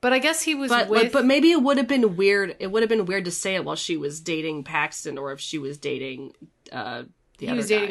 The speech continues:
Speaker 2: guy.
Speaker 1: Anissa, or, yeah, she was dating somebody else. Like, definitely wouldn't have
Speaker 2: Yeah.
Speaker 1: made sense to put it in previously, but still.
Speaker 2: But yeah, it did happen right at the end of the season, and then, and then we basically, the season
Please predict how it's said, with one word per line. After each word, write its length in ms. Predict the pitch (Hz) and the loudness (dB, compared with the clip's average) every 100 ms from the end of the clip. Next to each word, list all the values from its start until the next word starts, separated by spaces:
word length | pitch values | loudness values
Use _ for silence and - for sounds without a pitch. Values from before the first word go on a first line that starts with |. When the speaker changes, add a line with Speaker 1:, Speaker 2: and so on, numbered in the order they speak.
| 190 | -6
Speaker 2:
guy. 20 | |
Speaker 1:
Anissa, 600 | 196 208 202 - - - | -8 -8 -8 -10 -10 -6
or, 200 | 226 214 | -2 0
yeah, 340 | 214 214 - | 0 -2 -4
she 240 | - - 220 | -8 -8 -6
was 140 | 208 | -2
dating 260 | 208 202 190 | 0 -2 -4
somebody 400 | 190 185 185 185 | -8 -8 -6 -6
else. 320 | 185 - - | -6 -8 -12
Like, 240 | 185 180 - _ | -12 -12 -20 _
definitely 640 | - 233 240 233 208 196 - | -4 -4 -4 -6 -8 -10 -10
wouldn't 240 | 196 175 160 | -6 -2 -2
have 80 | |
Speaker 2:
Yeah. 100 | 139 - | -2 -4
Speaker 1:
made 80 | |
sense 280 | - 196 190 | -6 -6 -8
to 80 | - | -10
put 200 | 196 196 | -6 -4
it 160 | 185 - | -4 -8
in 100 | 185 | -12
previously, 540 | - 196 180 180 175 | -10 -8 -8 -8 -10
but 220 | 175 180 - _ _ _ - | -10 -12 -16 _ _ _ -16
still. 580 | - - - 370 220 | -14 -4 2 4 4
Speaker 2:
But 60 | 214 | 2
yeah, 80 | 202 | 0
it 120 | 190 | 0
did 140 | 269 | 0
happen 720 | 262 262 269 254 185 151 156 165 | 2 2 2 2 0 -2 -8 0
right 380 | 202 202 196 - - | 2 2 -2 -6 -4
at 280 | 170 170 | -2 -2
the 200 | 185 - - | -8 -10 -10
end 460 | 165 156 120 113 - | -8 -8 -10 -14 -10
of 180 | 185 160 | -8 -6
the 60 | |
season, 560 | 165 - 165 143 151 143 | -6 -2 -4 -4 -8 -6
and 220 | - 156 147 | -6 -6 -4
then, 460 | 151 147 143 143 - _ _ - | -6 -6 -8 -14 -20 _ _ -12
and 160 | 160 | -8
then 140 | 170 165 | -4 -2
we 100 | 170 | -2
basically, 540 | 180 175 170 160 151 | -2 -4 -4 -10 -12
the 140 | 147 170 | -8 -8
season 440 | - 208 190 185 | -4 -4 -2 -6